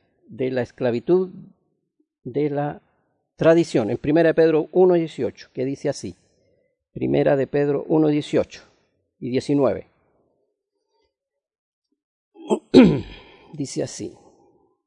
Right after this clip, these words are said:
Primera de Pedro, capítulo uno, versículo dieciocho y diecinueve, que también lo, lo leemos varias veces.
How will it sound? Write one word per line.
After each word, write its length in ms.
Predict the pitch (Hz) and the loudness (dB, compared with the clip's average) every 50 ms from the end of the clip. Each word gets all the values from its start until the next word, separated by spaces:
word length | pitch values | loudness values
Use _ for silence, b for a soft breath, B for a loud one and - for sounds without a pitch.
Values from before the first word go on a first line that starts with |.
| _ _ _ _ _ _ _ _ _ _ _ _ _ _ _ - | _ _ _ _ _ _ _ _ _ _ _ _ _ _ _ -12
Primera 360 | 147 113 117 117 107 110 113 | -10 -8 -8 -6 -6 -6 -6
de 120 | 110 107 | -8 -8
Pedro, 300 | - 127 131 139 143 131 | -6 -6 -6 -4 -6 -6
capítulo 440 | - 123 98 101 92 113 104 107 120 | -8 -10 -10 -10 -12 -10 -8 -6 -6
uno, 140 | 143 156 156 | -6 -4 -6
versículo 340 | 143 131 - 135 123 123 120 | -6 -8 -8 -10 -8 -6 -8
dieciocho 340 | 117 - - 147 - - | -8 -6 -8 -10 -8 -8
y 60 | 147 139 | -12 -10
diecinueve, 400 | 139 143 160 156 147 131 117 - | -8 -8 -6 -4 -4 -4 -6 -6
que 100 | 123 110 | -10 -10
también 340 | 123 107 113 117 143 147 | -10 -10 -10 -8 -8 -8
lo, 200 | 131 127 123 117 | -6 -8 -8 -8
lo 180 | 113 117 117 113 | -8 -8 -8 -6
leemos 320 | 113 120 135 143 123 110 | -6 -6 -4 -4 -6 -6
varias 260 | - - - - 151 160 | -6 -8 -8 -8 -8 -10
veces. 320 | 180 160 - - - | -10 -12 -12 -14 -16